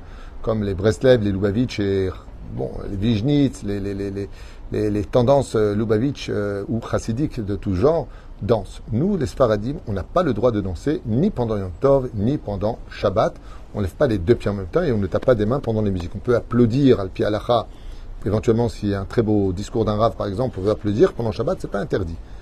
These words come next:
Mais d'applaudir au rythme d'une musique, cela est interdit pour des raisons qu'on a déjà citées, comme Metaken Mana, de peur qu'on en vienne à jouer après d'un instrument, le réparer, ainsi de suite. Oufren, le Ben Ishra m'a posé une question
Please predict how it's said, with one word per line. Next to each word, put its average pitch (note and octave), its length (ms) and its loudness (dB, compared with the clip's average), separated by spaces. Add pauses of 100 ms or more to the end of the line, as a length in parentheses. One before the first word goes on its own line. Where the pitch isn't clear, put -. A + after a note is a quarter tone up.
(380)
Mais G#2 80 0
d'applaudir B2 480 4 (100)
au A2+ 100 4
rythme A#2 320 4
d'une F#2 120 -2
musique, G2+ 400 0
cela A#2+ 400 4
est G#2+ 140 0
interdit G2 320 -2
pour G#2+ 160 -6
des G2 80 0
raisons G2 240 -2
qu'on G#2+ 260 -2
a G2 60 2
déjà G2 240 0
citées, C#3 320 -2
comme B2+ 240 2
Metaken G#2+ 400 -2
Mana, F#2 220 -4
de B2+ 100 -4
peur A2+ 160 -4
qu'on G2 160 -8
en - 20 -8
vienne A2+ 220 0
à G2 60 -2
jouer G2 180 0
après B2+ 320 0 (440)
d'un A2+ 120 4
instrument, A#2 400 0
le A2+ 80 0
réparer, G#2+ 320 2
ainsi - 180 -4
de - 80 -8
suite. - 160 -6 (1000)
Oufren, F#3+ 500 6 (1160)
le G#2+ 100 4
Ben E3+ 160 6
Ishra E3 160 0
m'a E3 80 0
posé B2 220 -2
une C#3 100 -2
question A#2 480 -2